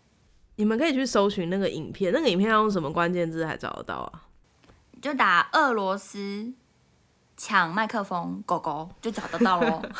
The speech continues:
Speaker 1: <laughs> 超可爱，我觉得超可爱，因为他很快乐。你看他那个跳起来那个样子，就是他要玩，他看起来超高兴的。
Speaker 2: 对。他很高兴。
Speaker 1: <laughs> 很可爱。
Speaker 2: 很快乐。其实我本来想要看，讲的是另外一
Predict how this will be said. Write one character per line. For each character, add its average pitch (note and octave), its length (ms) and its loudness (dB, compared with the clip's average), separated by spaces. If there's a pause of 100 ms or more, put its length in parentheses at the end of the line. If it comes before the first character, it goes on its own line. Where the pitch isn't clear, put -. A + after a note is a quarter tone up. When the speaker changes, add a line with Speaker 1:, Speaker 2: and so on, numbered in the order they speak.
Speaker 1:
<laughs> A#3+ 320 2
超 C#4+ 180 6
可 A#3+ 280 4
爱， G3+ 280 4
我 F#3 120 2
觉 C4 100 4
得 D4 60 6
超 A3+ 200 4
可 G#3+ 160 -4
爱， F#3 160 4
因 C#4+ 80 2
为 E4 60 2
他 C4+ 180 4
很 G3+ 140 2
快 F#3+ 260 6
乐。 D#3+ 320 -2 (200)
你 G#3 80 -2
看 A#3 80 2
他 C#4+ 200 6
那 C#4+ 140 0
个 G#3 120 4
跳 A#3 220 6
起 G3+ 120 -4
来 C#3+ 160 2
那 G3 100 -2
个 G3+ 60 -2
样 F#3+ 200 2
子， E3 60 -4
就 G#3+ 120 -2
是 A3 120 -2
他 G3 160 0
要 F#3 160 6
玩， C#3+ 300 -6 (840)
他 A#3 80 -6
看 A#3+ 160 2
起 G#3 60 0
来 F3+ 100 0
超 F3+ 200 -4
高 D#3 240 -2
兴 E3+ 280 -10
的。 - 80 -12
Speaker 2:
对。 - 120 -14 (360)
他 A#3+ 160 -6
很 F3+ 80 -6
高 F3 220 -6
兴。 A#3 400 -4
Speaker 1:
<laughs> - 180 -20
很 G#3 140 -4
可 G#3 200 -4
爱。 F3+ 220 -6
Speaker 2:
很 F3 120 -8
快 F3 240 -10
乐。 - 140 -14 (520)
其 - 80 -16
实 G#4 80 -4
我 G4 80 0
本 G3 120 0
来 E3+ 100 -2
想 F3 240 -4
要 G3 80 -2
看， B3 240 -6 (160)
讲 D#3+ 200 -6
的 D#3+ 80 -6
是 A3 140 -10
另 G#3+ 180 -8
外 F#3+ 200 -2
一 E3 340 -12